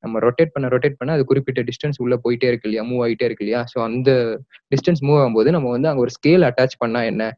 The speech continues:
so அப்படி scale attach பண்ணி நம்ம இந்த sphere ஷேப்ல இருக்க பொருள் எல்லாம் நம்ம easy வந்துட்டு நம்ம measure பண்ணிடலாமே அப்படின்னு சொல்லிட்டு அவங்க தோணுனதுனால தான் இந்த ஸ்க்ரூ காஜ் அப்படின்ற ஒரு இன்ஸ்ட்ருமெண்ட்டே வந்து screw வச்சு நம்ம வந்து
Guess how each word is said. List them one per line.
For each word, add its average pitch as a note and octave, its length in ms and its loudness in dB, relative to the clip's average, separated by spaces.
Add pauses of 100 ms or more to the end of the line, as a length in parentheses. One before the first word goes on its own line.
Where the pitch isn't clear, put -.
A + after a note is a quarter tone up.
(160)
so - 120 -8
அப்படி B2+ 200 0
scale D#3+ 240 2
attach C3+ 260 2
பண்ணி C3 160 0
நம்ம C#3 180 0
இந்த B2 120 6
sphere D3 300 4
ஷேப்ல C3+ 240 4
இருக்க B2 140 -2
பொருள் A#2+ 280 -4
எல்லாம் C3 200 0
நம்ம B2 160 0
easy C3+ 320 2
வந்துட்டு A2 320 0 (440)
நம்ம B2 200 0
measure A#2+ 300 4
பண்ணிடலாமே A2+ 460 0
அப்படின்னு A#2+ 300 0
சொல்லிட்டு A2 260 -2
அவங்க C3 240 -2
தோணுனதுனால A2 680 -4
தான் C#3 160 2
இந்த D3+ 160 0
ஸ்க்ரூ - 280 2 (180)
காஜ் B2+ 320 0
அப்படின்ற B2 340 0
ஒரு A#2+ 140 -2
இன்ஸ்ட்ருமெண்ட்டே B2 500 -4
வந்து B2 280 -2
screw D#3+ 420 2
வச்சு A#2+ 240 0
நம்ம C3 160 0
வந்து G#2+ 220 -2